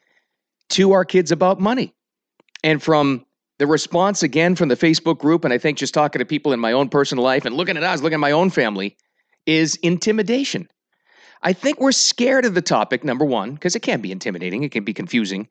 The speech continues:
by design, by the way. <clears throat> It's how they set it up. And also, I think we're scared of giving our kids and our families the wrong information and screwing them up,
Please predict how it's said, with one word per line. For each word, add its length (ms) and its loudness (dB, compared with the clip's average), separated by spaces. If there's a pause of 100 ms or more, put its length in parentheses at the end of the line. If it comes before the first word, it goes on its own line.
by 240 0
design, 420 -2
by 120 -10
the 80 -14
way. 220 -14 (360)
<clears throat> 340 -14
It's 260 0
how 120 0
they 100 -2
set 180 -2
it 120 -6
up. 200 -4 (560)
And 80 -2
also, 300 0
I 40 2
think 220 -2
we're 100 4
scared 520 2
of 160 -2
giving 280 0
our 100 0
kids 360 0
and 100 -4
our 60 0
families 400 -2
the 80 -2
wrong 260 -2
information 540 -10
and 100 -12
screwing 340 -2
them 120 -2
up, 160 -4